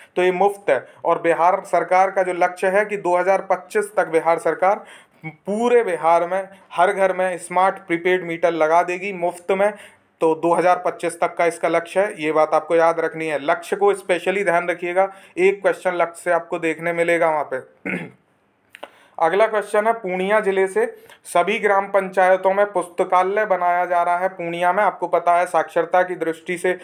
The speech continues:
सबसे कम जो साक्षरता है वो पूर्णिया में ही है,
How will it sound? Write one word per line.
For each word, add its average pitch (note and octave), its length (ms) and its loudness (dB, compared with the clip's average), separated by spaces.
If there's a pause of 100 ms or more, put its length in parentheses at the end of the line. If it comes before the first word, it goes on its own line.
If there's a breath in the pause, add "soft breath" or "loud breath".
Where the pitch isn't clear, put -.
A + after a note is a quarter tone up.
(300 loud breath)
सबसे D#3+ 280 -2
कम G#3 380 0 (180)
जो D#3+ 200 -2
साक्षरता E3 560 0
है E3+ 140 0
वो E3 60 -4
पूर्णिया E3+ 420 0
में F#3+ 140 0
ही F#3+ 80 -4
है, G#3+ 180 -2